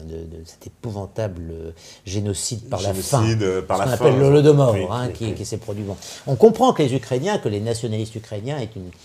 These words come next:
Speaker 1: une profonde amertume de tout ça. Mais enfin, on ne demandait pas du tout à l'Ukraine de, de, de se rattacher à la, à la Russie. On demandait simplement à l'Ukraine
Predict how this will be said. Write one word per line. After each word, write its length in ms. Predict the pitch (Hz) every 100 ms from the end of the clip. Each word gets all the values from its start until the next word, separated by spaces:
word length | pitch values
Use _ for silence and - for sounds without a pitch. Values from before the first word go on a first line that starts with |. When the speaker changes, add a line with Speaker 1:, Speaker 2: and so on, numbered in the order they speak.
| - -
Speaker 1:
une 60 | 95
profonde 320 | 120 120 104
amertume 400 | 104 95 117 104
de 80 | 92
tout 160 | -
ça. 240 | - 95 - - - -
Mais 60 | 117
enfin, 200 | 123 131 - _ _
on 100 | 131
ne 60 | 123
demandait 340 | 120 107 104
pas 160 | - 95
du 220 | 92 104
tout 320 | - 190 208
à 60 | 98
l'Ukraine 580 | 95 - 170 214 151 101
de, 160 | 98
de, 240 | 92 92 92
de 120 | 95
se 100 | -
rattacher 480 | 104 110 104 - 113
à 20 |
la, 140 | 95 87 87 95
à 20 |
la 140 | 98
Russie. 320 | 107 139 - 196
On 80 | 107
demandait 240 | 104 107
simplement 640 | 110 113 113 120 175 220 - - - - -
à 120 | 104
l'Ukraine 540 | 107 - 143 202 220